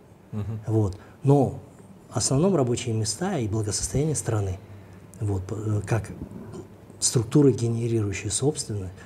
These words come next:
Speaker 2: э, с прибавочной стоимостью, должны
Speaker 1: Мгм.
Speaker 2: создавать бизнес.
Speaker 1: Бизнес. От, мы должны смотреть
Speaker 2: Да.
Speaker 1: вот от, от
Speaker 2: А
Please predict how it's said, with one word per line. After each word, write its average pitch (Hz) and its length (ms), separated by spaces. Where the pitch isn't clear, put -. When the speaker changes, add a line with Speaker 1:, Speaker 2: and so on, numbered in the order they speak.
Speaker 2:
э, 98 200
с - 200
прибавочной 113 600
стоимостью, 95 420
должны 104 200
Speaker 1:
Мгм. 113 60
Speaker 2:
создавать 101 400
бизнес. 98 420
Speaker 1:
Бизнес. 90 500
От, 107 200
мы 123 140
должны 113 260
смотреть 113 360
Speaker 2:
Да. 104 60
Speaker 1:
вот 95 200
от, 101 140
от - 60
Speaker 2:
А 127 180